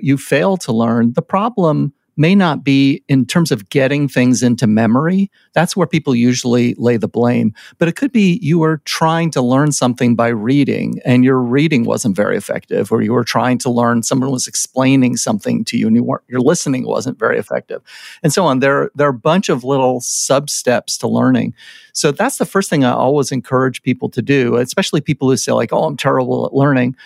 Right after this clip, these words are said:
Uh, what I point out is there may be a lot of it that you're doing pretty well, and then there's just one little piece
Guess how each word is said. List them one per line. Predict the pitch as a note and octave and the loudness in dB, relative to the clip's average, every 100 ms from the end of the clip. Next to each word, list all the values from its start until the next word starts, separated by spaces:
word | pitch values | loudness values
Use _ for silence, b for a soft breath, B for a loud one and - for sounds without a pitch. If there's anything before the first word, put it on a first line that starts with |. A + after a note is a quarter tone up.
| B B B | B B B
Uh, | C3+ C3+ | -2 0
what | D3+ | 0
I | D3+ | -2
point | - F3 | 0 0
out | G#3+ G3+ | 2 2
is | C3 | 0
there | D#3 | 0
may | B3 | 0
be | G4 | 2
a | C#3+ | 0
lot | C3+ B2+ C#3 D#3+ | 0 0 2 2
of | D#3+ A2+ | 0 0
it | A#2 A#2+ - | -2 -2 -4
that | - C3+ | -2 0
you're | C3 | 0
doing | B2+ C3 C#3+ C#3+ C3 | 0 0 2 2 2
pretty | C3+ B2+ | 0 0
well, | B2+ A#2+ B2+ D3 F#3+ | 2 0 0 0 0
and | C3+ C3+ | 2 4
then | C3+ | 4
there's | C3 B2 | 2 0
just | - B2+ | 0 -2
one | A#2+ B2 C#3 | 0 2 2
little | B2+ A#2+ | 2 0
piece | G#2 - D3 B2 - - | -4 -2 0 0 -2 -6